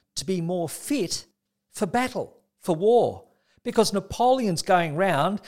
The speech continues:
looking to increasingly conquer countries in Northern Europe. And clearly there was an increasing threat to other European countries.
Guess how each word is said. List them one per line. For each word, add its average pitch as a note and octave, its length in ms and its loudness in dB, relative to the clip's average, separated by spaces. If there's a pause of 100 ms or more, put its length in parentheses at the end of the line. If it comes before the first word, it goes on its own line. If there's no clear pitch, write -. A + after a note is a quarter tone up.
(240)
looking G3+ 320 2
to F3 100 4
increasingly E3+ 800 0
conquer F#3+ 400 -2
countries E3 500 0
in D#3 100 0
Northern D#3 380 2
Europe. A#3 400 0 (680)
And G#3+ 160 -2
clearly C#4+ 360 0
there F3+ 100 2
was F3 160 -2
an F#3 60 -4
increasing F3+ 520 -4
threat - 440 -6
to - 180 -4
other F3+ 200 0
European F3+ 600 0
countries. - 640 -8